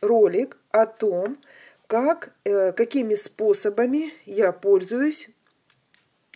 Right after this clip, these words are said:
для присоединения ниточки. Ну, когда ниточка, а, заканчивается, нужно присоединить следующий моточек и так далее.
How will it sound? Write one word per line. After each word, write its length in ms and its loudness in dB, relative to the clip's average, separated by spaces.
для 360 0
присоединения 840 -4
ниточки. 520 -8
Ну, 160 -4
когда 340 0
ниточка, 680 -4
а, 200 -4
заканчивается, 1120 0
нужно 500 -4
присоединить 680 -8
следующий 540 -8
моточек 680 -4
и 120 -6
так 300 -4
далее. 400 -2